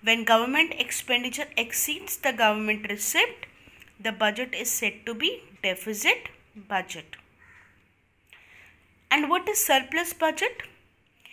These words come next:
When government receipts are more than the government expenditure, we call it a surplus budget. A surplus budget means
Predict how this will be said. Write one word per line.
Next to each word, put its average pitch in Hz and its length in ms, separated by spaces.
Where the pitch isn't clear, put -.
When 240 240
government 269 480
receipts 330 420
are 311 120
more 254 280
than 302 260
the 277 80
government 220 600
expenditure, 226 720
we 262 100
call 226 300
it 240 200
a 311 80
surplus 220 560
budget. - 480
A - 20
surplus 277 560
budget 247 460
means 262 420